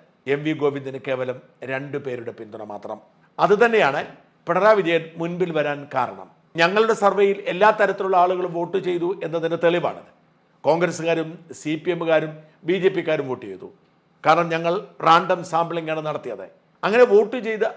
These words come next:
സി പി എമ്മുകാർ, അവർക്കൊരു നേതാവേ ഉള്ളൂ, അത് പിണറായി വിജയനാണ്. അങ്ങനെ സി പി എമ്മിന് വേണ്ടി വോട്ട് ചെയ്യപ്പെട്ട മുപ്പത്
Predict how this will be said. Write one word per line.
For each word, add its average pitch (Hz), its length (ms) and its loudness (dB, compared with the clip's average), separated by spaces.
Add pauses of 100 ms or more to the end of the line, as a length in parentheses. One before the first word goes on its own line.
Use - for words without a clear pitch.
(120)
സി 185 200 -6
പി 180 120 -2
എമ്മുകാർ, 87 260 -10 (600)
അവർക്കൊരു 180 400 2
നേതാവേ 165 420 4
ഉള്ളൂ, 151 160 -6 (240)
അത് 147 100 -6 (100)
പിണറായി 135 300 -6
വിജയനാണ്. 95 380 -14 (220)
അങ്ങനെ 214 260 2
സി 208 120 -4 (100)
പി 247 100 -4
എമ്മിന് 233 240 -2
വേണ്ടി 220 280 2
വോട്ട് 202 320 4
ചെയ്യപ്പെട്ട 196 380 0 (140)
മുപ്പത് 202 320 -2